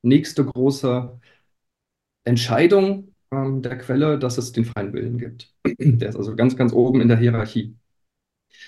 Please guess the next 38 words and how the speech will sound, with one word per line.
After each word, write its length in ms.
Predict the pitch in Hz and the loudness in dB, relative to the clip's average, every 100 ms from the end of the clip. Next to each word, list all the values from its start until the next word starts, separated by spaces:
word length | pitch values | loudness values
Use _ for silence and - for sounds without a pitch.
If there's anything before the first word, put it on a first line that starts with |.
| - _ _ | -20 _ _
Und, 460 | 120 117 110 110 - | 2 4 4 0 -2
ähm, 300 | 110 110 107 | -2 -2 0
da 140 | 113 | 2
wir 80 | 117 | 6
jetzt 220 | 123 117 | 6 4
hier 180 | - 139 | 4 4
sind, 320 | 135 175 233 - - - _ - | 6 4 4 4 -2 -6 _ 4
<laughs> 1000 | 226 - - 330 - - - 190 147 - | 4 4 2 0 -2 -12 0 4 4 4
scheint 320 | - 139 147 | 2 4 4
es 100 | 156 | 2
so, 180 | 156 160 | 0 0
als 300 | 139 139 - | 0 -2 -2
hätten 260 | 135 170 165 | 0 4 4
wir 100 | 156 | 4
das 180 | 151 - | 0 0
ganz 220 | 135 135 | -2 2
freiwillig 440 | 127 135 127 123 | 2 4 2 0
gemacht, 380 | 127 127 113 - | 0 0 -2 -2
ja. 220 | 131 180 - 104 | -2 -2 -6 -2
Ähm, 400 | 135 139 131 - _ | 0 0 -2 -12 _
das 200 | 139 117 | -4 2
wird 100 | 147 | 4
auch 100 | 123 | 4
immer 160 | 120 117 | 4 4
gesagt, 400 | 117 135 - - | 4 0 -6 -6
ähm, 280 | 117 117 113 | 0 0 2
dass 260 | 113 117 - | -2 -2 0
wir 140 | 123 | 0
ganz 200 | 123 117 | 2 0
freiwillig 460 | - 113 120 117 117 | 0 0 2 0 0
diesen 180 | 120 | 2
Dienst 300 | 117 120 117 | 2 2 0
annehmen, 420 | 127 143 139 143 139 | 0 2 2 2 -2
auf 120 | - | -6
diese 200 | 113 113 | -8 -4
Erde 240 | 117 120 | 0 0
kommen, 360 | 117 120 117 | -2 0 2
wir 60 | 120 | 2